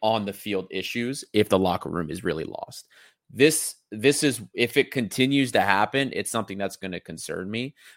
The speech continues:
But the team hasn't been playing well. This is now two draws, right? Uh, so we haven't really started off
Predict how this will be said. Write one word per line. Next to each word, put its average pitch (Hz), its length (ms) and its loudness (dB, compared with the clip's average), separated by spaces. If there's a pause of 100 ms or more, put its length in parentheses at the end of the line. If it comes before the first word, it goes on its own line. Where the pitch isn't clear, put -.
But 127 240 6
the 120 100 0
team 190 320 0
hasn't 135 400 4
been 107 140 -4
playing 95 440 -2
well. 90 240 0
This 101 220 -6
is 98 180 -4
now 98 400 -2
two 131 300 -4
draws, 101 760 0 (400)
right? 92 340 0 (600)
Uh, 78 520 0 (200)
so 101 580 -2
we 104 160 -2
haven't 120 360 2
really 113 240 -2
started 104 440 2
off 101 300 2